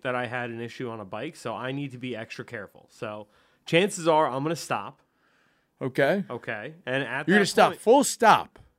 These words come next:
Speaker 1: Yeah,
Speaker 2: at
Speaker 1: be-
Speaker 2: the back of a car.
Speaker 1: Yeah, 'cause I gotta make the, I gotta let the other cars go around and wait till there's a break in traffic for me to go back in and, and merge back in now.
Speaker 2: Okay.
Speaker 1: Right? So
Speaker 2: And so
Speaker 1: while
Speaker 2: while you're doing that, you're taking a photo of this car.
Speaker 1: Yeah, it takes two seconds to take your phone out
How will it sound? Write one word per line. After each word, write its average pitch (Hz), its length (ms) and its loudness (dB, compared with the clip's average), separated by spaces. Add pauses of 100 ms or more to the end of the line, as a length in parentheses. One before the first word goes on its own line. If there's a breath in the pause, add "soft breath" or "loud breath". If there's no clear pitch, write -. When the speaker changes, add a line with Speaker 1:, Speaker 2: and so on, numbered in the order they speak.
(240)
Speaker 1:
Yeah, 202 320 -2 (120)
Speaker 2:
at 170 100 4
Speaker 1:
be- 165 40 -2
Speaker 2:
the 170 100 4
back 190 440 2
of 180 140 2
a 185 80 4
car. 143 340 2
Speaker 1:
Yeah, 208 100 -4
'cause 139 160 -4
I 151 60 0
gotta 160 160 0
make 165 160 -4
the, 156 180 -2
I 139 140 -6
gotta 147 140 -6
let 139 120 -6
the 131 100 -6
other 180 160 -2
cars 147 300 0
go 127 180 0
around 117 260 -4
and 135 100 -8
wait 135 160 -8
till 143 100 -6
there's 123 140 -6
a 123 40 -10
break 135 300 -6
in 143 80 -8
traffic 117 480 -8
for - 100 -16
me 120 120 -6
to 120 80 -6
go 113 160 -6
back 110 320 -8
in 113 180 -8
and, 120 220 -10
and 113 180 -12
merge 113 260 -12
back 113 240 -8
in 196 180 -6
now. 98 120 -14 (240)
Speaker 2:
Okay. 110 280 -10 (220)
Speaker 1:
Right? 117 300 -6 (100)
So 147 200 -2
Speaker 2:
And 143 100 4
so 170 140 4
Speaker 1:
while 170 80 0
Speaker 2:
while 202 240 6
you're 233 100 0
doing 196 280 4
that, 165 120 2
you're 143 100 2
taking 151 300 2
a 127 60 -2
photo 151 560 4
of 123 140 -2
this 123 180 -2
car. 95 320 -8
Speaker 1:
Yeah, 254 80 -8
it - 80 -8
takes 180 180 -6
two 214 160 -10
seconds 190 280 -4
to - 40 -12
take 170 160 -6
your 147 80 -6
phone 139 260 -4
out 120 300 -10